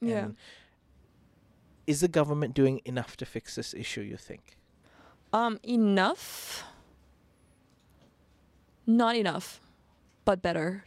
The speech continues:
Speaker 1: than before. Way better. Um, I grew up in Sweden, so there's a huge comparison. In Sweden, we have condoms at school. People are using it.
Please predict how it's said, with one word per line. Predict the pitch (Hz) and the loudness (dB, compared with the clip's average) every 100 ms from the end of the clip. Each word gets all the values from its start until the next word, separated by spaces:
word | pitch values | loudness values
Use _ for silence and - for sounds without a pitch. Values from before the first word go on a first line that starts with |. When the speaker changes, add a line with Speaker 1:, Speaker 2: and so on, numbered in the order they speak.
| - | -4
Speaker 1:
than | 175 | -2
before. | 175 - - 196 - _ _ - - - - _ _ _ | -2 -2 -2 -2 -4 _ _ -20 -20 -20 -20 _ _ _
Way | 190 196 | 2 2
better. | 185 180 151 208 190 _ _ _ _ _ _ _ _ _ - | 2 -6 -6 -6 -8 _ _ _ _ _ _ _ _ _ -2
Um, | 214 202 202 | -2 -2 -2
I | 226 | -4
grew | 214 240 | 0 2
up | 226 | 2
in | 202 | 0
Sweden, | 196 196 190 160 175 | 0 0 0 0 0
so | 190 - 185 175 175 - - - | 0 4 4 4 0 -6 -18 -2
there's | 196 180 | 0 0
a | 175 | -2
huge | 160 185 185 | 0 2 0
comparison. | 170 170 160 156 156 170 - _ - - - - _ | -2 -2 0 0 -4 -8 -16 _ -20 -20 -20 -20 _
In | 196 | 0
Sweden, | 180 190 190 185 180 180 - _ _ _ - | 2 2 2 2 0 -4 -10 _ _ _ -4
we | 208 | 2
have | 190 170 165 - - | 4 2 0 -8 -4
condoms | 175 175 160 | -2 -2 0
at | 170 | 2
school. | - 175 170 165 175 - - | 2 0 2 0 -2 -8 -8
People | 185 180 | -2 0
are | |
using | 170 170 175 170 | 2 2 2 2
it. | 170 | 2